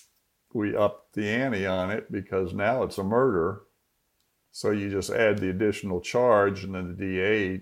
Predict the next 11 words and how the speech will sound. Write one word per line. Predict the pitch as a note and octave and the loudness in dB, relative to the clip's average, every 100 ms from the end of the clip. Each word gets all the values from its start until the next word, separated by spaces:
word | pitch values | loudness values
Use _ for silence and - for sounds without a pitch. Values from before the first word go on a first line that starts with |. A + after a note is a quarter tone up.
| - | -10
you | G#2+ G2 | -12 -8
know, | F2+ F#2 F2+ | -4 -4 0
they're | G#2+ | 0
the | A2 | 2
ones | G2+ G2+ F#2 | 0 -2 -4
that | F#2 D2 - | -6 -6 -14
decide | F#2+ - G#2 F#2 F2+ F#2 - | -14 -4 -2 0 -2 -6 -8
how | G#2 F#2+ | -4 -4
to | E2 - _ _ _ | -4 -12 _ _ _
prosecute | - C#3+ - F#2+ - F2+ - | -2 0 -2 -6 -6 -6 -6
someone. | F#2+ F#2+ F2+ G2+ | -6 -4 -4 -6